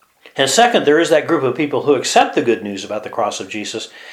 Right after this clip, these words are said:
believing it's the only sensible solution for salvation. Yes, the cross still divides today. And the cross will divide eternally.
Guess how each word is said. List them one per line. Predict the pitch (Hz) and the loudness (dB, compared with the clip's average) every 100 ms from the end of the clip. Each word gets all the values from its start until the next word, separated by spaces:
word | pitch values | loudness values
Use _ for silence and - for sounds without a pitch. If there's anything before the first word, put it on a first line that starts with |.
| - | -8
believing | - 123 160 156 | 0 2 4 2
it's | 120 - | 0 -2
the | 117 - | -6 0
only | 143 220 180 127 | 2 4 2 0
sensible | - 175 170 110 110 | -2 -4 -4 -2 -2
solution | - 113 131 180 - 104 | -2 -4 -2 -4 -6 -10
for | - 117 123 | -6 -6 -4
salvation. | 131 123 127 143 - - _ _ _ _ _ _ _ _ _ _ _ _ _ _ _ _ _ _ _ | -4 -4 -6 -8 -12 -18 _ _ _ _ _ _ _ _ _ _ _ _ _ _ _ _ _ _ _
Yes, | 113 127 - | -4 -2 -4
the | 98 | -8
cross | - 110 113 | -6 -4 -6
still | - 110 | -6 -6
divides | 113 110 110 110 - | -4 -4 -4 -6 -10
today. | - 127 120 117 117 _ _ _ _ _ _ _ _ _ _ _ _ - - | -14 -12 -12 -12 -20 _ _ _ _ _ _ _ _ _ _ _ _ -20 -8
And | - 160 208 | 0 2 2
the | 156 | 0
cross | - 143 147 131 | 2 2 2 2
will | 147 208 | 2 4
divide | 131 104 107 107 | 2 0 -2 -4
eternally. | 104 104 - 156 110 90 87 | -8 -8 -4 -2 -4 -6 -14